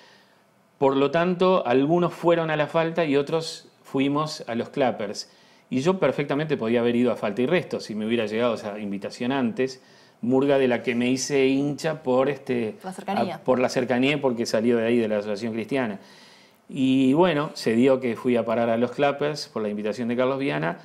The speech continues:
Speaker 1: sin saber mucho cómo era ese mundo desde adentro. Yo lo veía como espectador y realmente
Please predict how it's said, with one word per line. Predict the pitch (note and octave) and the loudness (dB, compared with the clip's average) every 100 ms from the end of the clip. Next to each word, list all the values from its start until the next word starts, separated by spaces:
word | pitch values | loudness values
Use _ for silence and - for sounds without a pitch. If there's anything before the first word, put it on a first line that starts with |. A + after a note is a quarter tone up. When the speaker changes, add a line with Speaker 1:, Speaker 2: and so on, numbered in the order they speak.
| - _ | -20 _
Speaker 1:
sin | - - - E3 F3 - | -12 -8 -2 0 0 -4
saber | - B2 C3+ C3+ | -2 2 4 2
mucho | C#3+ C#3+ B2 | 0 -2 -2
cómo | B2 B2 B2+ | 0 2 2
era | C3 | 2
ese | A#2 C3 | 2 0
mundo | B2+ D3+ F3 E3+ C#3+ A#2+ - G#2+ | 0 2 0 2 2 2 -2 -6
desde | A#2 G2+ A2+ | -4 -2 0
adentro. | A#2+ D#3+ C#3+ C3 F3 - - - - | 2 2 2 2 0 0 -10 -20 -16
Yo | G#2 | -8
lo | A2+ G#2+ | -6 -4
veía | A2+ A2+ G2+ - - - | -2 0 -2 -6 -20 -12
como | G#2+ G#2+ | -8 -6
espectador | B2+ A#2 C3 C#3+ E3 - - - - - _ _ _ | -6 -4 0 2 2 0 -6 -20 -20 -20 _ _ _
y | B2 A#2 A#2 A#2 | -2 0 2 2
realmente | C3+ D#3+ D#3+ D#3 D3+ F3 - | 4 2 2 0 2 0 0